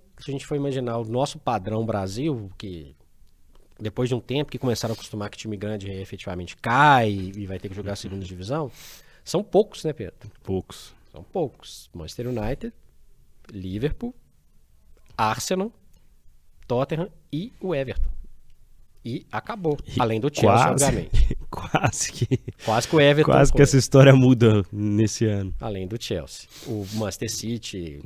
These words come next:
Speaker 1: hipercampeão no momento, nesse meio tempo, jogou segunda, jogou terceira. O Aston Villa, tradicionalíssimo, segurou um, um status por um tempo, caiu. O Newcastle caiu. É muito,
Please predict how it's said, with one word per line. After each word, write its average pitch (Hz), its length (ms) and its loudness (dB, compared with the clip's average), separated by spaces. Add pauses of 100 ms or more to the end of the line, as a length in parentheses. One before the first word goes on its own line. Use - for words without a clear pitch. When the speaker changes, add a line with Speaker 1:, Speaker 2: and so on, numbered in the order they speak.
(180)
Speaker 1:
hipercampeão 101 720 -6
no 110 60 -4
momento, 131 540 -6
nesse 131 360 -4
meio 117 120 -4
tempo, 110 540 -8 (800)
jogou 110 320 -4
segunda, 110 360 -4
jogou 98 220 -4
terceira. 110 640 -8 (360)
O 110 80 -4
Aston 131 260 -2
Villa, 127 180 -2
tradicionalíssimo, 139 1000 -2 (240)
segurou 143 720 2
um, 117 480 -6
um 117 40 -4
status 110 420 -4
por 117 80 -14
um 104 60 -12
tempo, 104 260 -10
caiu. 139 420 -4
O 113 40 -6
Newcastle 113 440 -12
caiu. 147 520 -4 (920)
É 123 80 -6
muito, 117 300 -4